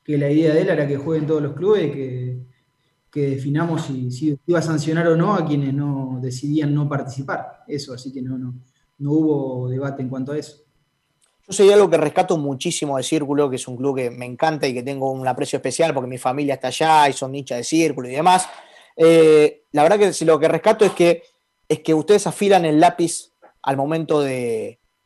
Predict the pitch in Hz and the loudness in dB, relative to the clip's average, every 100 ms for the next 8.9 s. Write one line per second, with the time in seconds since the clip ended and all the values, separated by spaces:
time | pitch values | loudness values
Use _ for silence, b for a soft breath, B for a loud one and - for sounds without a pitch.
0 | - 131 135 - 147 151 147 139 143 139 | -10 -6 -6 -2 -2 0 -2 -2 0 0
1 | 135 131 139 139 185 175 139 - 151 196 | 0 -6 -6 -2 2 2 2 -2 -2 -2
2 | 175 160 135 143 165 196 196 185 185 _ | -4 -4 -4 -4 -2 -2 0 -2 -2 _
3 | _ _ _ _ 127 135 - 135 123 120 | _ _ _ _ -10 -10 -4 -2 -2 -2
4 | 127 202 202 165 147 160 160 139 - - | 2 6 6 4 0 2 2 0 -2 -2
5 | 175 190 220 - - 123 135 147 180 170 | 4 6 4 0 -10 0 4 8 8 6
6 | 147 143 147 151 165 170 151 127 147 - | 4 0 0 2 0 2 0 2 -4 -4
7 | 127 156 135 135 139 127 127 120 110 - | -6 -8 -6 -8 -6 -6 -8 -10 -14 -4
8 | 156 147 135 143 147 139 127 135 | -2 -2 -2 -2 -2 -2 -4 -6